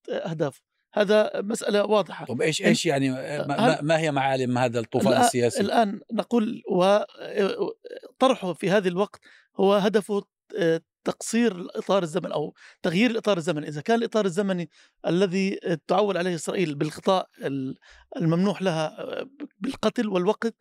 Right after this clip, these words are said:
Speaker 1: هذا الطوفان السياسي هدفه الأساسي، آه، العمل على، آه، تجسيد الوحدة الوطنية بال-، بال-، بالكامل. إن، إن، يعني كما هناك وحدة دم، وحدة مصير، هناك وحدة قرار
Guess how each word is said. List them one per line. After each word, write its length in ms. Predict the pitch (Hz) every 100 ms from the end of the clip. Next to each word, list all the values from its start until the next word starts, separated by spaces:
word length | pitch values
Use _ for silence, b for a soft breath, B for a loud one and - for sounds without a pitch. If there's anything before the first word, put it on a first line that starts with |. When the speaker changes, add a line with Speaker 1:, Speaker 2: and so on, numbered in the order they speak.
| b b b b -
Speaker 1:
هذا 280 | 202 214
الطوفان 340 | 202 - 175 202
السياسي 400 | 185 196 190 185
هدفه 280 | 190 185 185
الأساسي، 640 | 175 - 170 - 175 175 b b b b -
آه، 300 | 165 170 -
العمل 400 | 160 196 196 165
على، 340 | 175 185 190
آه، 140 | - 160
تجسيد 520 | - 147 - 214 202
الوحدة 340 | 180 202 185
الوطنية 380 | 170 170 170 180
بال-، 260 | 160 165 -
بال-، 400 | 160 165 170 -
بالكامل. 460 | 170 147 170 131 - b b b -
إن، 140 | 185 -
إن، 240 | 180 190 -
يعني 520 | 226 160 151 151 - -
كما 200 | 220 208
هناك 300 | 196 190 - _ 208
وحدة 240 | - 196
دم، 320 | 160 202 208 - b b b
وحدة 320 | 175 156 208 -
مصير، 300 | 185 214 180
هناك 280 | 180 190 196
وحدة 240 | - 208 -
قرار 360 | 180 165 180